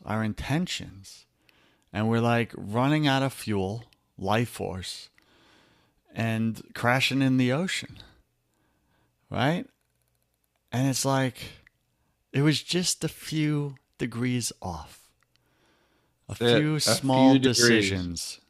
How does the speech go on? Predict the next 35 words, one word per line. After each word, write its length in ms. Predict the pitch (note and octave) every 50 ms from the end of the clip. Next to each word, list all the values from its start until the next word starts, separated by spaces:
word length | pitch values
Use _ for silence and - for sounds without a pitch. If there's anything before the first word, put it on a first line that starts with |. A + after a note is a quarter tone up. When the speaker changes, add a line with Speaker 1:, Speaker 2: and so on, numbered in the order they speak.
| _ _ _ _ _ _ _ -
Speaker 2:
Mm-hmm. 400 | - G2+ G2 G2+ F#2+ G2+ G#2+ A#2
Speaker 1:
A 180 | B2+ B2+ G#2 -
few 400 | - - - C#3 D3+ E3 E3+ D#3+
small 400 | D3+ - - - B2+ B2 B2+ B2+
decisions. 920 | A#2+ A2+ A#2 G#2 - - G2+ F#2 E2+ - F2 E2 D#2 D#2+ D#2 - - - - _ _ _ - - - - - - - - - - _ _
B 120 | - C3+
C 200 | B2+ - C#3 C3+
Nation, 480 | B2+ C3 C3+ D3 D3 C#3 - C3+ C3 B2+
if 160 | B2+ A2+ -
you 200 | C3 D3+ E3 D#3+
know 420 | C3+ A#2 A#2 A#2 A#2+ A#2+ A#2+ B2
there's 240 | A#2+ A2 A#2 G#2+ G2
one 180 | G2+ A2 A2+ A2+
or 60 | A2+
two 300 | - - - A#2+ A2+ A2
of 80 | A2 G#2
those 180 | G#2+ G#2 G2+
small 300 | - - - G#2 G#2 G#2+
decisions 800 | G#2 G2+ G#2 F#2+ - - G2 G2 G2 F#2 G2 G2+ G2 G2+ G2 -
that 260 | - F#2 F#2 F#2 -
you've 180 | G2 G2+ F#2+ -
been 180 | G2 F#2+ F#2+
making 600 | F#2+ F#2+ G2 F#2 - - F#2+ G2 G2 G2+ G2+ G2 F2 - _ _ -
that 140 | G2 F#2+
are 120 | F#2+ G2 F#2
the 100 | G2 F#2+
wrong 380 | F2 F#2+ G2 F#2+ G2 G2+ G2
decisions 880 | F#2 F#2+ F#2+ - - - F#2+ F#2 F#2 G2 G2+ G2+ G2 - - - - - _ _ _ _ _ _ _ -
or 200 | G2 G#2 G2 F#2
less 340 | F#2 G2 G2+ G2+ F#2+ -
than 280 | - - F2+ F#2 F#2 F#2
God's 320 | F2 F2+ F#2 F#2 F2 F2
best 400 | - _ F2+ F2 F2+ - - -
for 220 | - - - A2 A2
you, 400 | G#2+ G#2+ A2+ A#2+ B2+ C3 C3+